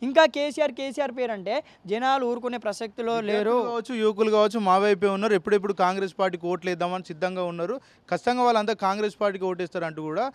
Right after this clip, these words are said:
Speaker 2: ముఖ్యమంత్రి రేవంత్ రెడ్డితో పాటు మంత్రులు కూడా చెప్తా ఉన్నారు. ఈ విషయంలో మీరు ఏం చెప్తారు? విద్యార్థులు కావచ్చు, నిరుద్యోగుల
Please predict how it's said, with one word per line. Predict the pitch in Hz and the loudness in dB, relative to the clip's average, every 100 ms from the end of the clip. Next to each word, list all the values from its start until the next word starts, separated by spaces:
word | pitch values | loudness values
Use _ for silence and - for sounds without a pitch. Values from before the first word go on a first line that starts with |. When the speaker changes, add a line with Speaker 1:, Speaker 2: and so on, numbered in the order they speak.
| - _ - | -12 _ -12
Speaker 2:
ముఖ్యమంత్రి | 160 202 220 208 196 | -2 0 0 0 0
రేవంత్ | 208 196 | 0 -2
రెడ్డితో | 202 180 196 | -4 -4 -4
పాటు | 190 190 | -2 0
మంత్రులు | 240 202 196 208 | 0 -2 -4 -6
కూడా | 208 | -2
చెప్తా | 175 - 156 | -2 -2 -4
ఉన్నారు. | 139 131 123 _ - | -4 -8 -12 _ -8
ఈ | 185 | -6
విషయంలో | 190 240 240 | 0 0 2
మీరు | 220 | 4
ఏం | 202 | 4
చెప్తారు? | 208 175 160 | 2 -2 -4
విద్యార్థులు | 160 190 190 190 | -2 2 2 2
కావచ్చు, | 190 185 185 | 0 0 -2
నిరుద్యోగుల | 214 180 196 196 190 | -8 -6 -4 0 -2